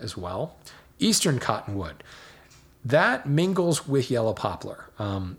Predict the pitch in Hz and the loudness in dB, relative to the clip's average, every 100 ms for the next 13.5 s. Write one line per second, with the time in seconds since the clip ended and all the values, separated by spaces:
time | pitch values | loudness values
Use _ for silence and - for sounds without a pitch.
0 | - 107 104 113 117 120 110 135 135 131 | -6 -6 -2 2 4 4 2 2 2 2
1 | - 113 - 113 107 117 143 147 - - | 2 0 0 -2 0 4 4 4 0 -6
2 | - - 110 120 - - 123 123 - - | -14 -6 -4 -2 -2 0 2 2 0 -2
3 | 123 127 117 110 104 95 - 110 98 95 | 0 2 2 0 -4 -2 0 0 0 -2
4 | 90 90 80 85 117 107 - - - _ | -4 -6 -4 0 0 0 -4 -8 -12 _
5 | - - 110 139 180 147 143 127 120 98 | -20 -8 0 2 2 2 0 0 -2 -2
6 | 104 107 104 104 - - 120 110 98 104 | -2 -2 -4 -8 -6 0 0 0 -2 -2
7 | 101 107 95 98 104 - 107 - 107 95 | 0 0 0 -4 -2 -4 -4 -2 -2 -2
8 | - 92 107 143 110 - - - - - | -6 -2 2 2 2 -2 -10 -16 -18 -20
9 | - - 110 107 98 - 113 117 - - | -20 -8 -2 -2 -2 -2 0 0 -2 -12
10 | - 107 95 90 - 120 104 98 127 123 | -6 -4 -4 -6 -2 -2 -2 -4 0 0
11 | - 107 - 117 110 110 101 90 - 117 | 0 -4 -2 0 0 -2 -4 -2 0 0
12 | 95 - - 95 95 98 107 101 101 95 | 0 -2 -2 -2 -4 -4 -4 -4 -4 -6
13 | - 101 92 80 76 | -6 -6 -6 -8 -10